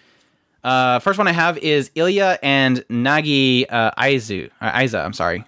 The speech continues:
Um, Nagi was easily my favorite character in Your Lie in April. Like, I was okay with a lot of the characters. I like Tsubaki 'cause she, of course, childhood friend, but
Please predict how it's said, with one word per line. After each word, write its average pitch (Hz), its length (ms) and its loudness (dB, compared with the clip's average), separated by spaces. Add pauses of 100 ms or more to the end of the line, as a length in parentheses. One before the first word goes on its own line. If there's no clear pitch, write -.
Um, 104 500 -2 (960)
Nagi 240 460 0
was 165 200 0
easily 139 380 2
my 123 140 2
favorite 113 500 0
character 135 760 0
in 127 680 0
Your 127 220 0
Lie 131 120 2
in 127 60 0
April. 139 440 0
Like, 110 340 -2 (100)
I 139 800 2
was 85 960 -8
okay 135 460 2
with 135 240 -4
a - 20 0
lot 131 100 0
of 131 40 0
the 127 60 -4
characters. 127 520 0
I 110 80 0
like 117 160 0
Tsubaki 117 540 -2
'cause 107 180 -4
she, - 140 -4
of 101 100 -4
course, 98 220 -6
childhood 95 320 -4
friend, 101 400 0
but 98 220 -4